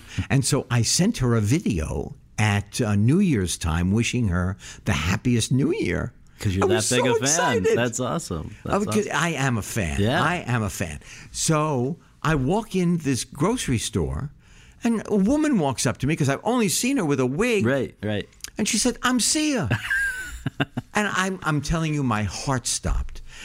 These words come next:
Speaker 2: I didn't even know what to do, and the only thing I did, I could do was hug her.
Speaker 1: <laughs>
Speaker 2: And then she's chatting with
Speaker 1: Right.
Speaker 2: Judd Apatow.
Speaker 1: Where do you shop?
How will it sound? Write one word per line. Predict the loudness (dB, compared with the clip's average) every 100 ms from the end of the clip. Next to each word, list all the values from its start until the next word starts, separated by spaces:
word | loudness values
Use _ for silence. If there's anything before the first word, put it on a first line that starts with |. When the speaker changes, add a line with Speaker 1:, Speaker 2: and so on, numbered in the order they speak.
| -8
Speaker 2:
I | -2 0
didn't | 2 4
even | 4 4
know | 4 2
what | 0 -2
to | -4
do, | 0 2
and | 4
the | 2 2
only | 2
thing | 0 -2 0
I |
did, | 0 0 -2 -4 -6
I |
could | -4 -2
do | 0
was | -2 -4
hug | -2 -2 -4
her. | -2 -2
Speaker 1:
<laughs> | 0 -2 -2 -6 -4 -4 -2 -4 -2 -6 -4 -2
Speaker 2:
And | 0
then | 0
she's | -2 0 2 0 0
chatting | -2 0 0 0 0
with | 2 2
Speaker 1:
Right. | 2
Speaker 2:
Judd | 2 2 0 -2
Apatow. | -2 -4 -6 -4 -4 -6 -10 -10 -12 -20 -20 -20 -8 0
Speaker 1:
Where | 2
do | 2
you | 2
shop? | 2 2 2 -2